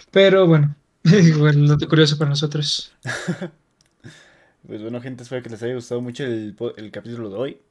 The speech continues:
Speaker 2: Este, espero les haya agradado tanto como a nosotros. Así que, pues, bueno, muchas gracias de nuevo a Mi Reino Animal.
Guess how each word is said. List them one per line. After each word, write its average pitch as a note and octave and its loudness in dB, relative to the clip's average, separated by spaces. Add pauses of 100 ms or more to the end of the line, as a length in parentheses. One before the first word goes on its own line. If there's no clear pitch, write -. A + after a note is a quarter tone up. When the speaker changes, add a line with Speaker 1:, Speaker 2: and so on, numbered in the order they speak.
Speaker 2:
Este, F#2 -16 (760)
espero A2+ -14
les G#2+ -18
haya A#2 -10 (140)
agradado G#2 -12
tanto A2 -14
como - -20
a - -20
nosotros. D#3 -16
Así - -18
que, A2+ -14
pues, - -18
bueno, D3 -10
muchas D3 -10
gracias C3+ -6
de A2+ -8
nuevo C#3+ -6
a D3+ -6
Mi B2+ -10
Reino B2+ -8
Animal. C3 -12